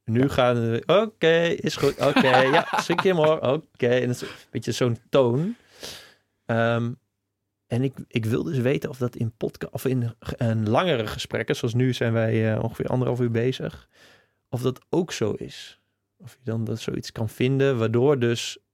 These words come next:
Speaker 1: wij allebei, zonder dat wij tegen elkaar zeggen, doorhebben van, oké, nu is het al,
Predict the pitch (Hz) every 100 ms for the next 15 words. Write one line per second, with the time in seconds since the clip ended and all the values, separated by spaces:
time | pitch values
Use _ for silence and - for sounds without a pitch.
0 | _ _ 107 113 117 143 180 131 214 -
1 | 175 143 135 123 117 117 _ - 117 110
2 | 107 - 139 143 120 131 127 117 107 -
3 | 107 107 - 110